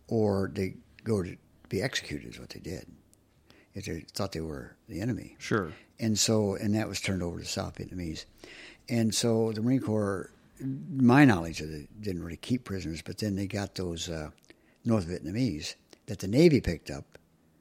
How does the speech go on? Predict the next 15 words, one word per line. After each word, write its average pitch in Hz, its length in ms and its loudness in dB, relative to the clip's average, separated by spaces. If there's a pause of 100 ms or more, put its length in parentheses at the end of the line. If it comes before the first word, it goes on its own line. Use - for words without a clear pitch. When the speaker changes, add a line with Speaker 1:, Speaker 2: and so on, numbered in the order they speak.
(320)
Speaker 1:
and 104 120 -2
Marines 113 300 2
is 90 80 -6
part 98 240 -2
of 71 60 -8
the 71 80 -8
Navy. 87 440 0 (200)
Speaker 2:
Right. 98 200 -2
Speaker 1:
So 95 400 0 (320)
we 113 140 -2
kept - 300 -2
those 80 220 -8
guys. - 360 -14 (840)
Speaker 2:
Hmm. 131 160 -10 (1000)
Yeah. 95 260 -6